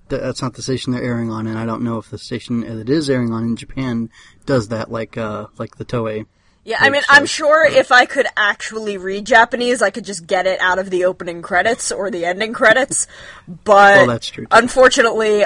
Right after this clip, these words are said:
Speaker 2: I have minimal Japanese literacy. <laughs> Um,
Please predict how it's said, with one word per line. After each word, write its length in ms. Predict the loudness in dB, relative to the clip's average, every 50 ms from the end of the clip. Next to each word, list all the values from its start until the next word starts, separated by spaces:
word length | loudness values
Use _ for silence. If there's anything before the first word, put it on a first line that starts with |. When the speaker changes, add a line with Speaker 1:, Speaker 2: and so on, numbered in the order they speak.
| 0 2
Speaker 2:
I 180 | 0 0 0
have 500 | 2 2 4 4 4 2 0 -2 -8 -16 -20 _ -14
minimal 960 | -12 -10 -10 -8 -10 -8 -8 -6 -2 -2 0 2 0 0 2 0 0 0
Japanese 640 | -2 -6 -6 -6 -6 -6 -8 -12 -16 -16 -16 -16 -14
literacy. 680 | -14 -12 -12 -12 -12 -14 -12 -10 -10 -8 -8 -8 -10 -12 -16
<laughs> 40 | _ _ _ _ _ _ _ _ _ _ _ _ _ _ _ _ _ _ _ _ _ _ _ -16 -16 -16 _ _ -20 -20 -20 _ _ _ _ _
Um, 440 | -8 -6 -6 -6 -8 -10 -14 -18